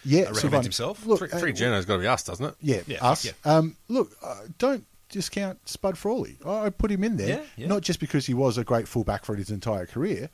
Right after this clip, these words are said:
Speaker 3: Yeah.
Speaker 1: um, but because he's been driving this issue, tongue in
Speaker 3: Yeah,
Speaker 1: cheek,
Speaker 3: true.
Speaker 1: but he's still, he, he's done something for
Speaker 3: Yeah,
Speaker 1: it.
Speaker 3: exactly. Just by through trying to research all that stuff, you come across all the defensive plays, and so it's gotta count for something,
Speaker 2: I,
Speaker 3: doesn't it?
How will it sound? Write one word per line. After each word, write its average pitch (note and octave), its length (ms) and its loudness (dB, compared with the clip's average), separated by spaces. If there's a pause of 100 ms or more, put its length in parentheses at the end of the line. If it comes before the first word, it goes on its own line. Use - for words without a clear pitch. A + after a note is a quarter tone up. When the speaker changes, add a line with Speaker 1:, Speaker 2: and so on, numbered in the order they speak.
(140)
Speaker 3:
Yeah. G#2+ 180 -2
Speaker 1:
um, C#3+ 380 2
but C#3+ 180 -2
because D#3 280 -2
he's G#3 200 0
been F#3 180 0
driving C#3 380 2
this A2+ 120 0
issue, A2+ 300 -4 (180)
tongue D#3 200 4
in B2+ 40 6
Speaker 3:
Yeah, D3+ 60 4
Speaker 1:
cheek, C3+ 240 4
Speaker 3:
true. C#3 180 -2 (460)
Speaker 1:
but A3 180 -4 (100)
he's F#3+ 220 -4
still, F#3+ 300 -4 (300)
he, G3 240 -8
he's F3+ 120 -2
done G3+ 160 0
something A3 380 -2
for A#2 60 -6
Speaker 3:
Yeah, D#3+ 200 0
Speaker 1:
it. F#2 60 -2
Speaker 3:
exactly. G#2+ 320 -6
Just D3 180 -4
by G2 300 4
through G2 500 0
trying F#2+ 220 0
to F2+ 180 -2 (320)
research G#2+ 380 -2
all G2 80 2
that F2 160 0
stuff, B2+ 280 -2
you G#2 60 -6
come A2+ 160 -2
across G#2+ 400 -2
all G#2+ 160 0
the G2 80 0
defensive G2 420 -2
plays, B2 440 -6
and F#2 80 -12
so G2+ 160 -2
it's G#2 100 -4
gotta A2 140 -4
count G#2 160 0
for - 80 -8
something, A#2 280 -4
Speaker 2:
I, - 40 -2
Speaker 3:
doesn't B2 180 -6
it? F2+ 140 -8